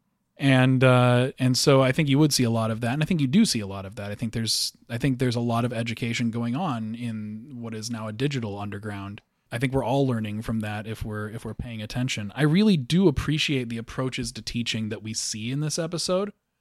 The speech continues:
We get very short glimpses of, of, uh, of three different methods. And we see that Tongue Lasher needs, like, some classes on classroom management. And we see that,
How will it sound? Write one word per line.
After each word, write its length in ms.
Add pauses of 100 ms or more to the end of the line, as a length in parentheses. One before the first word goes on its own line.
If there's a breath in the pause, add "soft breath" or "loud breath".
(120)
We 140
get 180
very 560
short 460
glimpses 840
of, 500
of, 340
uh, 300
of 80
three 420
different 540 (120)
methods. 640
And 140
we 80
see 180
that 160
Tongue 220
Lasher 400
needs, 340
like, 260
some 220
classes 420
on 120
classroom 420
management. 540 (500 loud breath)
And 140
we 80
see 260
that, 440